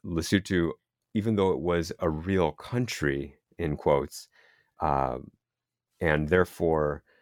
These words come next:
at the dissolution of apartheid was,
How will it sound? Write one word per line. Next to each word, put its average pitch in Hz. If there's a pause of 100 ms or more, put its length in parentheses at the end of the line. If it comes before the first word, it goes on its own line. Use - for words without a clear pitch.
(340)
at -
the 73 (240)
dissolution 95
of 78
apartheid 73
was, 67